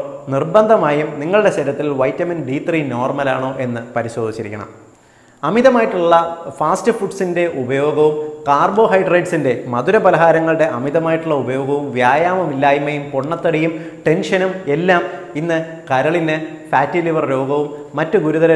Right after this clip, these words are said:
രോഗപ്രശ്നങ്ങളിലേക്കും എത്തിക്കുന്നുണ്ട്. അതിനാൽ ഈ ഇൻഫർമേഷൻ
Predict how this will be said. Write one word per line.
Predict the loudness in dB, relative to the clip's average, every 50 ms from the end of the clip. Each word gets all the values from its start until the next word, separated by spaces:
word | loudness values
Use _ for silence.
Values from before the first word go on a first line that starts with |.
| 4 2
രോഗപ്രശ്നങ്ങളിലേക്കും | 2 0 0 -2 -4 -6 -6 -6 -8 -6 -4 -2 -2 -2 -4 -4 -6 -8 -8
എത്തിക്കുന്നുണ്ട്. | -8 -6 -6 -4 -4 -6 -6 -8 -10 -10 -10 -10 -8 -4
അതിനാൽ | -2 0 4 6 6 4 4 2 -6 -10 -12 -14 -12 -4 0
ഈ | 2 4 4 4
ഇൻഫർമേഷൻ | 2 0 -2 -2 -2 0 -2 -2 -2 -4 -4 -6